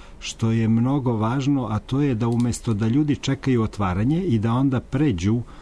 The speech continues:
u međusobnu komunikaciju, ovaj, većina posetilaca je jednostavno krenula da gleda fotografije. I to je jedna od stvari koju ja obično kritikujem žestoko, da smo mi danas u,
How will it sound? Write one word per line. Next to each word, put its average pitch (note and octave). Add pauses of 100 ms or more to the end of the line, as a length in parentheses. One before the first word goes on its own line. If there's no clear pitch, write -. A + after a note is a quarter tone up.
(260)
u G#2+
međusobnu A#2+
komunikaciju, A#2 (120)
ovaj, A2 (260)
većina A2
posetilaca C3
je B2+
jednostavno C3
krenula B2
da A#2
gleda B2
fotografije. A2+ (720)
I F2+
to A#2+
je C3
jedna B2+
od A2+
stvari B2+
koju A#2
ja A2+
obično A2
kritikujem A2
žestoko, A2+
da G2+
smo A2
mi A#2
danas A2+
u, G#2